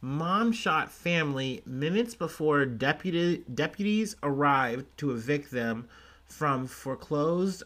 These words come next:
Ohio Township home. So, this is a really sad local story, but Teresa Kane shot her family members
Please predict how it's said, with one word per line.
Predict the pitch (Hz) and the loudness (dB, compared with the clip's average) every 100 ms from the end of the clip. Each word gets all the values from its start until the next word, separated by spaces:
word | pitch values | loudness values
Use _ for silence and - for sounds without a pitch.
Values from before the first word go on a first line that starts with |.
| - | -8
Ohio | 143 143 - 143 156 | -4 -2 -2 0 0
Township | 151 - 139 143 143 - | -2 -4 -4 -4 -6 -8
home. | 123 107 82 98 _ _ _ _ _ - - | -10 -12 -12 -16 _ _ _ _ _ -18 -18
So, | - - 135 135 127 - - - - - | -12 -6 -2 0 -2 -6 -20 -20 -20 -10
this | 165 | -6
is | 180 | -4
a | 170 | -2
really | 185 226 | 2 4
sad | 220 165 165 139 | 4 8 8 8
local | 127 123 | 0 -4
story, | - 127 123 131 175 - _ _ - _ - - - 101 104 | -6 -4 -2 -2 -4 -10 _ _ -20 _ -20 -8 -8 -8 -6
but | 143 135 127 - - | 0 2 0 -6 -8
Teresa | - 131 165 - 233 | -4 0 0 -2 -6
Kane | - 156 135 135 147 151 - - - | -2 -2 0 -2 -2 -6 -20 -20 -20
shot | - - 139 131 127 - | -10 -2 2 2 2 -4
her | - - 135 127 | -12 -4 0 0
family | 127 - 170 190 | -4 -4 -2 0
members | 185 185 185 180 175 170 | 0 0 0 0 0 -2